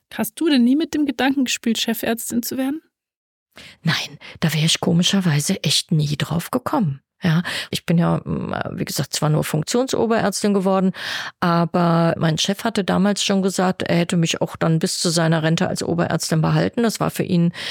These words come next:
Speaker 2: klare Sache. Aber er hat eben dann auch damals schon zu mir gesagt,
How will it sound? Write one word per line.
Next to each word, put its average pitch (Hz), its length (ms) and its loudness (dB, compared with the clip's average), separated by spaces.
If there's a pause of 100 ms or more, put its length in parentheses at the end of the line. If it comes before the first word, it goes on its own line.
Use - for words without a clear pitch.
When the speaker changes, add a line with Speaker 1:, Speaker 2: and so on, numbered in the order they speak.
(180)
Speaker 2:
klare 160 400 0
Sache. 247 500 0 (420)
Aber 185 260 2
er 185 220 2
hat 175 200 -2
eben 190 220 2
dann 180 180 2
auch 170 440 -2
damals 208 540 0
schon 240 260 -2
zu - 160 -2
mir 226 200 2
gesagt, 202 500 -4